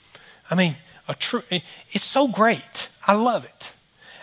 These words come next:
I mean, I've got, my relationship has gotten so strong with God that,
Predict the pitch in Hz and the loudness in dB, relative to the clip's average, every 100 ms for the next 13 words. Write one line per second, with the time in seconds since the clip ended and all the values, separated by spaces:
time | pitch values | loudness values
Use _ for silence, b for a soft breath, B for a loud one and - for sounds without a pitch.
0 | B 214 226 226 220 233 190 208 247 220 | B 4 6 6 6 2 4 4 6 6
1 | 220 202 - 220 202 196 208 165 214 - | 4 2 2 2 2 4 2 2 0 2
2 | 220 214 190 165 208 214 214 156 | 4 4 4 2 4 4 2 0